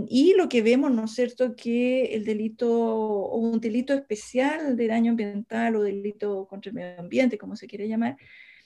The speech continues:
cada vez es más importante disponer en la legislación. Esta es una demanda también que viene de la ocde, ¿no? Que dice, "Aquí no hay,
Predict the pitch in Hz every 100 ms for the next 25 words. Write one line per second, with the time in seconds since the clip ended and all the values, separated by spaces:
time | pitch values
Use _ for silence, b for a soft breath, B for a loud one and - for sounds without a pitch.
0 | B B _ - 294 311 294 320 349 -
1 | 247 - 240 254 247 233 - 214 214 233
2 | 208 208 202 202 208 196 196 - 165 170
3 | - - - 247 349 359 320 277 233 254
4 | 285 294 240 262 269 254 247 254 214 175
5 | 208 285 208 196 196 190 247 247 240 _
6 | 220 214 220 220 214 _ 226 220 240 277
7 | 262